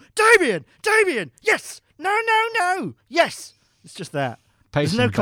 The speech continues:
Speaker 1: conversation.
Speaker 2: <laughs> There's n-, there's, there isn't even eye contact. For the most of the time, you're <laughs> staring straight into the corner of a wall,
Speaker 1: No,
Speaker 2: you know?
Speaker 1: I'm, <laughs> I've got, I've got those glasses on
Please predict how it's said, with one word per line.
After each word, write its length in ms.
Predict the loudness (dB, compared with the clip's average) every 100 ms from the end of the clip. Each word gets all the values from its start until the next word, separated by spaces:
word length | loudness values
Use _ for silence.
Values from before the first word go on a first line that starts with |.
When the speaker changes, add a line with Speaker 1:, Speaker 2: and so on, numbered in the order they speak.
| 0 0
Speaker 1:
conversation. 460 | -2 -4 -10 -16 -20 _ _ _ _
Speaker 2:
<laughs> 280 | -14 -12 -10
There's 280 | -8 -8 -10
n-, 140 | -10
there's, 160 | -10 -10
there 240 | -4 -2
isn't 160 | 0 0
even 220 | -2 -2
eye 160 | -4 -6
contact. 400 | -6 -6 -8 -12 -8
For 40 | -2
the 60 |
most 320 | 2 2 0 -4
of 60 |
the 60 | -2
time, 180 | -2 -2
you're 100 | -2
<laughs> 140 | -4
staring 280 | 0 2 2
straight 340 | -4 -2 -2 -2
into 160 | -4
the 100 | -8
corner 280 | -6 -2 -2
of 80 | -2
a 80 | -4
wall, 320 | -4 -8 -4
Speaker 1:
No, 60 | -2
Speaker 2:
you 120 | 0
know? 60 | 0
Speaker 1:
I'm, 160 | 0 0
<laughs> 160 | 0
I've 240 | 2 2 2
got, 260 | 0 0
I've 200 | 0 -4
got 180 | -2 -2
those 180 | 0 -2
glasses 440 | -2 -6 -6 -6
on 180 | -6 -8